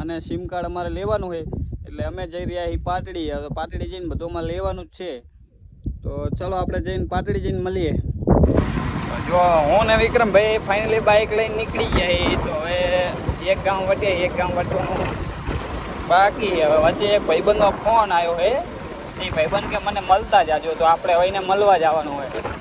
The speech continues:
જુઓ, વચ્ચે ભેંસું આવી, અમારા ગામડામાં આવું ચાલુ જ હોય બધું, ભેંસું ને ભેંસું બધું આડું આવતું જ હોય. મજા આવે. ગામડા જેવી મોજ જ નહીં હો ભાઈ. તમે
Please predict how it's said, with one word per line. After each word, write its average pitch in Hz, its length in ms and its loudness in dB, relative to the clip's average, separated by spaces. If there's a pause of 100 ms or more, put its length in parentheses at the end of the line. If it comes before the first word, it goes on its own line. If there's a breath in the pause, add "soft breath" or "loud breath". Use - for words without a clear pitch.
(320)
જુઓ, 147 240 -4
વચ્ચે 143 260 -4
ભેંસું 139 440 -10
આવી, 220 520 0 (1080)
અમારા 151 240 -2
ગામડામાં 190 500 -2
આવું 202 220 -4
ચાલુ 202 280 2
જ 165 80 -10
હોય 170 200 0
બધું, 135 240 -8
ભેંસું 131 340 -16
ને 131 80 -16
ભેંસું 135 300 -12
બધું 135 180 -10
આડું 147 260 -8
આવતું 156 300 -10
જ - 80 -12
હોય. 120 160 -10 (1200)
મજા 147 280 2
આવે. 110 160 0 (240)
ગામડા 165 360 4
જેવી 175 200 0
મોજ 185 220 6
જ 185 60 8 (120)
નહીં 175 160 2
હો 240 160 4
ભાઈ. 196 260 4 (540)
તમે 143 200 -2